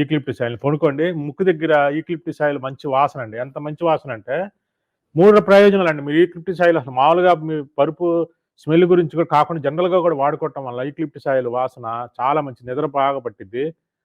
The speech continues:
రెండోది మీకు ముక్కు బాగా ఊపిరాడిద్ది, ఎంత ఊపిరాడిద్ది అంటే మీకు జలుబు చేసినా కూడా యూకలిప్టస్ ఆయిల్ క్లియర్ చేస్తూ ఉండిద్ది, ముక్కు నారాలన్నీ కూడా బాగా క్లియర్ చేసిద్ది. ఆ, అదొకటి లాభం. మూడోది ఆ ప్లెజెంట్‌గా ఆ స్మెల్ కూడా లేదండి, చాలా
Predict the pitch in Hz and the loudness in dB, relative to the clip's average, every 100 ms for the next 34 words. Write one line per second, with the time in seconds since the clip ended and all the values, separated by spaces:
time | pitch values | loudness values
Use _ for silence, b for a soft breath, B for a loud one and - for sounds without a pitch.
0 | _ - 151 180 170 147 151 156 135 135 | _ -6 2 4 4 4 2 -2 -6 -16
1 | 135 151 - 180 160 131 139 170 190 170 | -12 -12 0 2 4 2 0 2 2 2
2 | 151 165 160 110 87 _ _ _ _ _ | 0 0 0 -2 -6 _ _ _ _ _
3 | _ _ 131 165 160 165 160 170 175 151 | _ _ -12 -8 0 2 2 2 2 2
4 | 147 147 120 131 165 170 156 143 117 110 | -4 -6 -6 -4 -2 -4 -6 -8 -10 -8
5 | 143 190 _ _ _ 156 160 180 151 151 | -8 -12 _ _ _ -2 0 0 -2 0
6 | 156 - 175 185 160 - 135 107 104 120 | 0 0 2 2 2 -2 -8 -10 -16 -18
7 | 127 151 143 139 131 131 143 151 156 165 | -14 -4 -2 -2 -2 -8 -10 -8 -8 -8
8 | _ _ _ _ - 135 170 180 143 131 | _ _ _ _ -2 2 4 4 0 -4
9 | 113 104 101 98 - _ _ 147 160 143 | -2 -6 -8 -14 -16 _ _ -2 0 0
10 | 139 131 131 120 101 _ _ _ - 170 | -2 -4 -2 -4 -6 _ _ _ -2 2
11 | 196 180 156 160 151 143 - 156 190 208 | 4 4 2 0 0 -4 -4 0 0 0
12 | 175 160 135 - 156 196 190 165 147 143 | -2 -2 -4 -6 -4 -2 0 0 -4 -8
13 | 156 - 131 170 | -14 -16 -12 -6